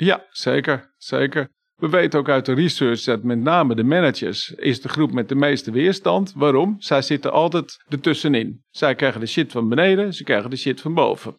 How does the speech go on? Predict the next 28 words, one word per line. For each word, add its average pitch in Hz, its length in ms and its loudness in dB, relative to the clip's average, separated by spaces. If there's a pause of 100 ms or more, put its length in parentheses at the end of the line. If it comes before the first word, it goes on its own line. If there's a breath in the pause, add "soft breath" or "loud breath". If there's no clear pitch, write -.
(100)
En 131 200 0
ondertussen 151 580 0
moet 147 100 2
je 143 60 2
de 139 60 0
winkel 143 280 0
draaiend 101 400 -2
houden. 110 520 -8
Nou, 95 180 -2
dus 131 160 -2
dat 147 120 -4
is 127 60 -4
een 139 120 -2
lastige 131 500 0
rol. 185 380 2 (220)
Dus 175 140 -4
dat 139 180 -2
is 120 100 -6
de 131 80 -6
eerste 175 340 2
groep 139 280 0
waar 127 140 2
ik 196 140 -2
vriendjes 196 400 0
mee 151 180 0
probeer 120 340 0
te 131 100 -6
maken. 131 400 2